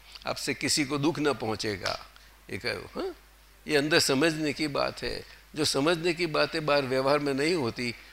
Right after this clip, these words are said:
और व्यवहार में, बा-, बाहर व्यवहार में बातें वो अभी हमें समझनी नहीं, हमें એટલે आपको ज्ञान पाया है इसीलिए आपको बोलते हैं, समझे ना? बाकी सबके साथ रहेंगे आप प्रेम से, समझे? चलो, तो आज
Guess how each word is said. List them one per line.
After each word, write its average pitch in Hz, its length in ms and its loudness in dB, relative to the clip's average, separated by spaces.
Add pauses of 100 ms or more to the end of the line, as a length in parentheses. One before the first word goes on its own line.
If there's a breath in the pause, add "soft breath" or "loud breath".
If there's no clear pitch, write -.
(140 loud breath)
और 160 60 0
व्यवहार 143 360 8
में, 151 260 -6
बा-, 139 200 6
बाहर 147 280 6
व्यवहार 131 340 8
में 170 200 4
बातें 147 240 4
वो 151 80 4
अभी 143 220 2
हमें 135 240 2
समझनी 127 460 -2
नहीं, 117 380 -2
हमें 151 200 4
એટલે 139 220 4
आपको 135 280 2
ज्ञान 127 280 2
पाया 117 160 2
है 120 160 2
इसीलिए 120 360 -2
आपको 110 260 -6
बोलते 107 300 -10
हैं, - 240 -10 (480 loud breath)
समझे 165 280 0
ना? 147 120 -4 (440 loud breath)
बाकी 127 220 -2
सबके 160 360 0
साथ 160 160 4
रहेंगे 127 440 0
आप 104 180 0
प्रेम 120 240 0
से, 90 260 -4 (540)
समझे? 190 320 -6 (360)
चलो, 113 340 -2 (800)
तो 139 400 2
आज 131 320 4